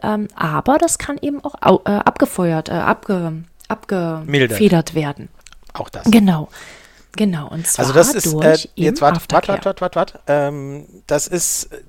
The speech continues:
Speaker 2: das ist, finde ich, ein ganz wichtiger Punkt, über den wir noch mal,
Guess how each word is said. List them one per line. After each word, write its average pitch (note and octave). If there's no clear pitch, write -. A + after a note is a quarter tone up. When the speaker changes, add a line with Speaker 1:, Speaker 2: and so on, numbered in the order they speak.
Speaker 2:
das C#3+
ist, -
finde F3
ich, C#3+
ein D#3
ganz C#3+
wichtiger B2+
Punkt, G#3
über C3
den B2+
wir B2
noch A#2+
mal, A#2